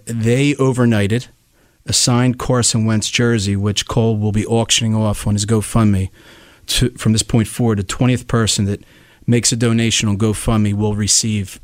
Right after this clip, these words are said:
that signed jersey. And how we're able to track that is,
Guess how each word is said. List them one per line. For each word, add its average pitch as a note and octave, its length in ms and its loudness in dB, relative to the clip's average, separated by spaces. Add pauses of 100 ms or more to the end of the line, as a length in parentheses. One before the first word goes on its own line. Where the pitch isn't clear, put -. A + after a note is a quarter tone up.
(140)
that G#2+ 260 -2
signed G2+ 380 0
jersey. F2+ 420 -4 (380)
And G#2 100 0
how A2+ 140 2
we're A2+ 160 2
able A2+ 140 -2
to G#2 60 -4
track C#3 360 -2
that G#2+ 200 -4
is, G#2 320 -2